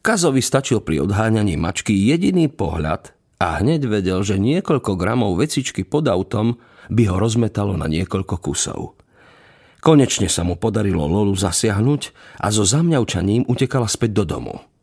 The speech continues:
„Zabijem,“ utrúsil Kazo a vykročil za ňou. „Láska, nehnevaj sa,“ oprašovala mu Iveta nohavice. „Poď nu,“ chytil ju za lakeť. „Nechaj ju, prosím ťa, neubližuj jej,“ prosíkala v obave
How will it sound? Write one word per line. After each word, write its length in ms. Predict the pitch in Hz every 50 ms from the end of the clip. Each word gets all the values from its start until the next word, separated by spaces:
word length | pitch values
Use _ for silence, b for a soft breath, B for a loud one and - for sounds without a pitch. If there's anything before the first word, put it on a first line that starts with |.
| _ _ _ _ _
„Zabijem,“ 640 | - - - - - - - - - - - - - - - - _ _ _ _ _ _ _ _ _ _ _ _ -
utrúsil 480 | 113 110 - 107 104 - - 107 82 80
Kazo 400 | - - 92 92 98 110 104 -
a 80 | 85
vykročil 480 | 92 95 87 - - - - - - 80
za 160 | - - 71
ňou. 320 | 73 57 50 - - - - _ _ B B B B B - 139
„Láska, 640 | 131 113 98 90 - - - - 90 87 85 82 87
nehnevaj 640 | 131 160 151 113 104 95 90 82 78 76 73 69 -
sa,“ 400 | - - - - - 60 - B B B B B B B
oprašovala 680 | - - - - 87 - - - 82 78 80 78 80 71
mu 160 | 71 - 58
Iveta 320 | 87 98 90 80 - - -
nohavice. 680 | - 85 82 82 71 - - - - - - - B B B B -
„Poď 160 | - 123 107 76 -
nu,“ 100 | - 95 - - _ _ _ _ b b b b b b -
chytil 360 | - - 101 - - 78 71
ju 40 | 76
za 120 | 80 - -
lakeť. 400 | - - - - - - - - b b b b b b b b b b - 120
„Nechaj 480 | 135 139 127 101 - - 139 123 113
ju, 80 | 113 117 -
prosím 440 | - 110 117 110 117 - 123 117
ťa, 160 | 113 - 120 -
neubližuj 680 | 151 156 147 139 131 120 127 127 120 113 120 117 117
jej,“ 240 | 117 117 117 113 113 120 120 B B B B B B -
prosíkala 600 | 175 214 202 - - 151 127 - - 123 110 104
v 60 | 104 127
obave 300 | 139 131 135 120 110 113